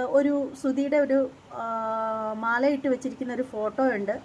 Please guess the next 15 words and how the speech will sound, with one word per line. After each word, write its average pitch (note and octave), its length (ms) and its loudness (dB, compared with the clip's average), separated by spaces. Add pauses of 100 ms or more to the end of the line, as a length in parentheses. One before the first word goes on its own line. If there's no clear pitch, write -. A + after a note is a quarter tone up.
(380)
ആ C#4 80 4
ഒരു D4+ 240 2
ഫോട്ടോയുടെ B3+ 540 0
ഫ്രണ്ടിലായിട്ട് A3+ 600 -4
ഒരു A3+ 180 -8
സൈഡിലായിട്ടിരുന്നാണ് G#3+ 920 -4
രേണു G3 220 -2
വീഡിയോ D4+ 320 2
ചെയ്യുന്നത്. E3+ 440 -2 (400)
അത് D#4 120 -2
അവരുടെ D#4 280 4
ഇഷ്ടം, B3+ 480 0
അവരിഷ്ടമുള്ളിടത്തിരുന്ന് A#3 880 -2
വീഡിയോ G#3+ 260 -2
ചെയ്യട്ടെ. F3 420 -8